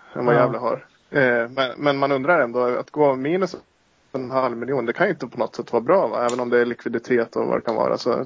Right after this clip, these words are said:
Speaker 1: tycker jag ändå att det är orimligt, liksom. Och, eh,
Speaker 2: Man tar Djurgården, så har de ju någon, eh, snubbe, de har en Bosse Andersson, och sen så har de väl någon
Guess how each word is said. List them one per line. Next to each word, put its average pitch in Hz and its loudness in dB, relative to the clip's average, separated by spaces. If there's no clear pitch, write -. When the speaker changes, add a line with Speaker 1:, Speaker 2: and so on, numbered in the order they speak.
Speaker 1:
tycker 139 2
jag 139 6
ändå 127 0
att 139 0
det 127 0
är 120 2
orimligt, 143 0
liksom. - -4
Och, - -4
eh, 123 4
Speaker 2:
Man 147 0
tar 156 4
Djurgården, 156 4
så 156 0
har 160 4
de 139 2
ju 135 -2
någon, 135 -2
eh, 131 0
snubbe, 147 0
de 147 4
har 160 6
en 156 4
Bosse 151 0
Andersson, 139 0
och 135 -2
sen 147 0
så 160 0
har 156 4
de 143 0
väl 139 2
någon 131 -2